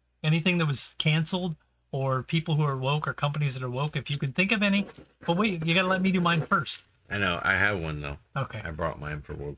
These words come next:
Speaker 2: this week.
Speaker 1: You did? Awesome. Uh, so, uh, woke this week, or canceled.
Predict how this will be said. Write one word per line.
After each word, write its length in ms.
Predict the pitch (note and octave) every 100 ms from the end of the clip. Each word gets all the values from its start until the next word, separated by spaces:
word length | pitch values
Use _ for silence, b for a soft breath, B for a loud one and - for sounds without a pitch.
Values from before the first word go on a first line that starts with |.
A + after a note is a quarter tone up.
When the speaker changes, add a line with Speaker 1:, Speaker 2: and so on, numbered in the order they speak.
| -
Speaker 2:
this 200 | - -
week. 120 | -
Speaker 1:
You 160 | D3 D#3
did? 140 | G#3+ D4 G3
Awesome. 380 | D#3 - A#2 - _ _ _ -
Uh, 880 | D3 C#3 C3+ C3 B2+ B2 B2 A#2+ C3
so, 400 | - B3 A3 G3+
uh, 260 | F3+ E3+ D#3+
woke 220 | G3+ G3+
this 240 | F#3+ -
week, 300 | G#3 A#3 - B B -
or 220 | E3+ D#3+
canceled. 640 | - F3+ F3+ E3 G#3+ G#3+